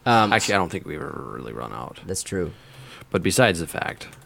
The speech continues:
Speaker 2: besides that point.
Speaker 1: uh, anyway, what, what was your question, Layton?
Speaker 3: My question is, since we're talking about leadership,
Speaker 1: Yeah.
Speaker 3: I know that several years ago, you talked about it on the podcast.
Speaker 1: I did?
Speaker 3: You did.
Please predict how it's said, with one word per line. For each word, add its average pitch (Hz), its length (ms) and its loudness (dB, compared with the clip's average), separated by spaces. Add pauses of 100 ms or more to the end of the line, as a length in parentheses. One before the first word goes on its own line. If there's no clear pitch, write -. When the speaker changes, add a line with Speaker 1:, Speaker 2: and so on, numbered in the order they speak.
(720)
Speaker 2:
besides 82 300 -4
that - 220 -12
point. - 340 -14 (640)
Speaker 1:
uh, 113 200 6
anyway, 120 440 6
what, 156 320 6 (220)
what 147 180 10
was 135 100 2
your 117 80 0
question, 101 480 -2 (180)
Layton? 92 220 -2
Speaker 3:
My 180 140 6
question 156 320 6
is, 104 300 -2 (960)
since 156 220 0
we're 175 100 8
talking 175 200 10
about 156 180 10
leadership, 135 540 6 (200)
Speaker 1:
Yeah. 107 240 4 (120)
Speaker 3:
I 160 160 10
know 151 300 10
that 120 380 8 (460)
several 180 380 8
years 143 300 6
ago, 92 480 4
you 143 160 4
talked 165 280 8
about 123 220 6
it 107 100 0
on 123 140 2
the 120 80 4
podcast. 107 760 4
Speaker 1:
I 98 80 -2
did? 147 320 -4 (200)
Speaker 3:
You 143 120 4
did. 120 360 8